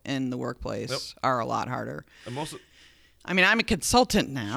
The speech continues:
Speaker 2: Sure.
Speaker 1: You know, I'm a consulting company, so I'm not employed by any money,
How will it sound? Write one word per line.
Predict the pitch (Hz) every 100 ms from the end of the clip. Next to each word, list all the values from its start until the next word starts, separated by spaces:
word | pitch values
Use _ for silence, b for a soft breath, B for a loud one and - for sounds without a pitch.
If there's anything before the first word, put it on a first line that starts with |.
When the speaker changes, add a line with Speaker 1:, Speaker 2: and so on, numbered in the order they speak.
| 196
Speaker 2:
Sure. |
Speaker 1:
You | 175 180
know, | 180
I'm | 175
a | 147
consulting | 170 147 190 202 139
company, | 131 123 113 131
so | -
I'm | 123 131
not | 143
employed | 143 - 143 156
by | 135 170
any | 143 147
money, | - - -